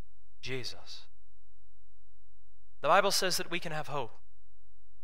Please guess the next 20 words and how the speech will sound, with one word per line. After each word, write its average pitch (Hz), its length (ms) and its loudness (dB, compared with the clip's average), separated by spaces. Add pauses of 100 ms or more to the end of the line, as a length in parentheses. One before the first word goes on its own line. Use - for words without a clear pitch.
(400)
The 143 80 0
Bible 185 240 10
says 175 260 6
that 156 160 2
in 185 160 0
your 185 140 4
predicaments 175 680 0
and 131 120 -2
burdens 165 400 0
and 135 200 -2
struggles 175 540 2
and 139 160 -2
pains 160 400 -2
and 135 140 0
trials, 131 500 -2 (560)
that 160 340 2
you 254 160 10
can 262 180 6
have 247 240 12
hope. - 260 12